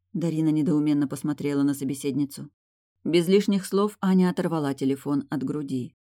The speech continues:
Прямая трансляция в одной из популярнейших социальных сетей, где Карина получила свою славу и способ весьма неплохого заработка.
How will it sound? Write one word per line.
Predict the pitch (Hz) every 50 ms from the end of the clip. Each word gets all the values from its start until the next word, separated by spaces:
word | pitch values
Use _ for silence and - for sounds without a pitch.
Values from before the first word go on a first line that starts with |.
| _ _ _ _ _ _ _ _ _
Прямая | - 190 185 196 202 202 196 196
трансляция | 190 190 185 180 175 - - 165 165 160 156 - - - 160 151
в | 143
одной | 151 143 131 139 139 139
из | 135 135
популярнейших | - 143 139 139 139 139 143 143 135 143 139 139 135 - 135 135
социальных | - - 143 139 - 147 139 139 135 139 135
сетей, | - 143 135 - 175 175 170 170 175 170
где | 160 156 156 160 170
Карина | 165 170 160 180 185 185 180
получила | - 170 165 160 156 - 156 147 139
свою | 139 139 135 135 135
славу | 131 - 147 160 175 160 135 123 131
и | - 170 165 160
способ | 156 - - - 156 170 - 214 214 -
весьма | 208 208 190 190 - 160 147
неплохого | 143 147 139 - 160 156 - 165 165 165 185
заработка. | 175 190 165 147 120 135 131 - - 127 120 -